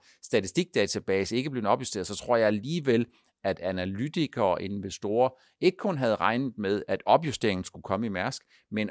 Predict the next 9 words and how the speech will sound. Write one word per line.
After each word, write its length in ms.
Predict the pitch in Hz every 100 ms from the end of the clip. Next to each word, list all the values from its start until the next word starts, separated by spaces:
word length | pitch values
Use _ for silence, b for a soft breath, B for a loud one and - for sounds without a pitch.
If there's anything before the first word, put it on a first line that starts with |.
| -
også, 460 | 85 113 - 123 -
at 180 | - 98
der 100 | 92
ville 180 | 98 -
komme 400 | - 85 98 104
en 200 | 90 85
ganske 420 | - 85 110 104 85
gedigen 520 | 87 - 107 98 90 -
en. 220 | 98 87